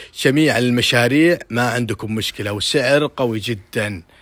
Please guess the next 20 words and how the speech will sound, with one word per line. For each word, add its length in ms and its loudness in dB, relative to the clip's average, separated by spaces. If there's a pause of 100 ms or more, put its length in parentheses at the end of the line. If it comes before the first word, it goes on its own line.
(380)
طبعا 280 2
مع 180 -2
إمكانية 380 2
تغيير 400 0
الألوان 600 0
والأشكال. 720 0 (360)
هذه 160 2
يسمونها 540 0
الأسرة 580 0
الخاصة 640 -4
الخلفيات 580 -2
هذه 140 0
الجدارية. 720 4 (280)
شوفون 340 0
ارتفاعها 500 0
كيف. 280 0 (840)
أنتوا 200 4
عارفين 280 4
أسعارها 400 -2
برا. 340 -6